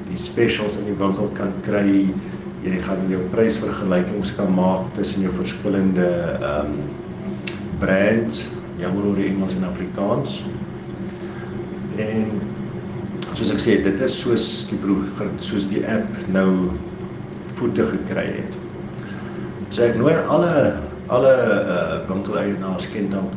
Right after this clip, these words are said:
kettingwinkels, enige besigheidsmense wat luister, ehm, om te dink aan, om in Engels vir jou te sê, to become pioneers,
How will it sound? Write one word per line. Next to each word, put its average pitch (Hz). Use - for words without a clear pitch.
kettingwinkels, 95
enige 107
besigheidsmense 95
wat 87
luister, 101
ehm, 92
om 104
te 110
dink 131
aan, 113
om 113
in 120
Engels 156
vir 135
jou 123
te 120
sê, 117
to 117
become 120
pioneers, 117